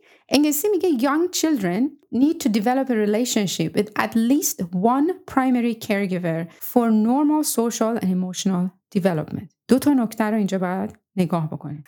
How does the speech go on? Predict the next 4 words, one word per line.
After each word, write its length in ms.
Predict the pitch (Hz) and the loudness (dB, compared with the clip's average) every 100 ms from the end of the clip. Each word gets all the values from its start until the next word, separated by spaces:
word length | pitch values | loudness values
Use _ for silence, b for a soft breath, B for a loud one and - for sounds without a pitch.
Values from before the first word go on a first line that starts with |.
| B | B
اول 320 | - 233 285 285 | -2 2 2 2
اینکه 540 | 269 254 233 226 220 - - | 0 0 -2 -2 -6 -10 -6
اصلاً 520 | 190 - 226 226 165 170 | -4 0 0 0 -2 -4
انگلیسیش 800 | 185 175 175 170 - 220 180 | -4 -4 -6 -6 -6 -6 -6